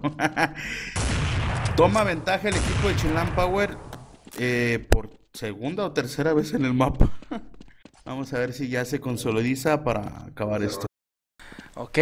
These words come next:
Speaker 2: vamos a ver aquí Mario con el lado P va a ir a apoyar a sus compañeros ahí en el push de B. No hay mucha acción, eh, no sería muy inteligente por parte del equipo antiterrorista pushar en este momento. Eh,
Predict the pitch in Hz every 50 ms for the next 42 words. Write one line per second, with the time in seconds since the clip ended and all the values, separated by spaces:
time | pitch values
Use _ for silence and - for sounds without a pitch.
0 | 165 175 175 180 180 180 175 156 147 156 156 165 165 156 - 160 156 151 143 143
1 | 147 147 143 - 143 139 143 151 156 151 143 - 151 151 151 151 147 151 151 147
2 | - 151 147 156 165 156 143 - - 156 143 147 143 151 160 160 151 - 147 139
3 | 139 139 135 - - 165 160 - 160 151 147 131 151 185 208 - - - - -
4 | - - - - - - - - 127 135 135 135 147 151 160 160 151 156 156 156
5 | 156 147 - 165 - - 165 165 175 185 165 131 123 135 143 143 139 135 127 139
6 | 135 131 - - - - 151 139 - 151 147 151 156 160 160 - 151 143 135 123
7 | 147 156 160 156 - 131 123 - 147 139 - 151 143 135 127 - - 123 - 147
8 | 139 131 123 131 - 139 131 135 139 147 139 - 151 - - 139 - - 147 147
9 | 151 151 160 170 156 - 165 156 143 156 170 175 - - 185 180 - - - -
10 | - - - - - - - 139 139 135